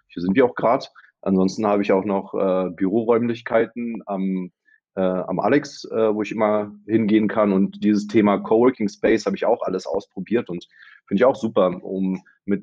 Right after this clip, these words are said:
Leuten sozusagen sich auch, äh, zu connecten und dass, dass man nicht die ganze Zeit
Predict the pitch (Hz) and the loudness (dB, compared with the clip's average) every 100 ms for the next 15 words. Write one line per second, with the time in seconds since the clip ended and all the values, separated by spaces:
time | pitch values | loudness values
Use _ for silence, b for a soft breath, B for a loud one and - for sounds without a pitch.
0 | - 101 104 104 101 98 95 98 - 95 | 0 4 4 4 0 0 -2 -6 -4 0
1 | 87 90 92 87 - 87 - - 92 - | 2 0 -4 -6 -4 -4 -4 -6 -6 -6
2 | - - 95 90 - 85 80 76 - - | -12 -4 -2 -2 -4 -6 -4 -4 -6 -14
3 | - 107 87 - 87 87 85 87 85 82 | -4 -2 -2 -2 0 0 0 2 2 0